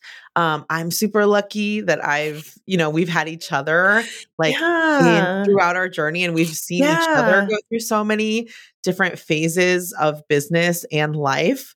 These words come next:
Speaker 2: Yes.
Speaker 1: Um, I
Speaker 2: So
Speaker 1: wanna
Speaker 2: many.
Speaker 1: start by
Speaker 2: <laughs>
Speaker 1: just celebrating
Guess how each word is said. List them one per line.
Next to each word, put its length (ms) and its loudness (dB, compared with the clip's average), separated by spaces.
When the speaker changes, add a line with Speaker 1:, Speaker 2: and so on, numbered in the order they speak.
Speaker 2:
Yes. 320 0
Speaker 1:
Um, 800 0
I 120 2
Speaker 2:
So 140 2
Speaker 1:
wanna 160 0
Speaker 2:
many. 260 -12
Speaker 1:
start 380 0
by 500 0
Speaker 2:
<laughs> 60 -20
Speaker 1:
just 520 -14
celebrating 840 -4